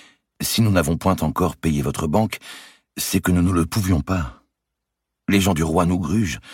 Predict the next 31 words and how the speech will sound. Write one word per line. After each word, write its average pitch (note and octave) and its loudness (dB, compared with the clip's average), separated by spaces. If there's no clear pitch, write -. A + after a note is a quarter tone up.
vous F2+ 0
l'avez E2+ 2
constaté. F2+ -4
Les G#2 4
serfs G#2+ 2
ne F#2+ 0
travaillent F2 0
point G2 0
comme E2 0
par D2+ -4
le D#2+ 0
passé. D#2+ -4
Depuis G#2+ 2
les G2 2
ordonnances F2+ 2
du D#2+ -4
roi D#2+ 2
Philippe, G2+ -2
qui - -12
les - -2
encouragent F#2 0
à C#2 -4
se - -6
racheter, F2+ -2
l'idée C3 2
de A#2 0
franchise G2+ -2
leur D2 -2
travaille - -2
en D#2+ -2
tête. - -8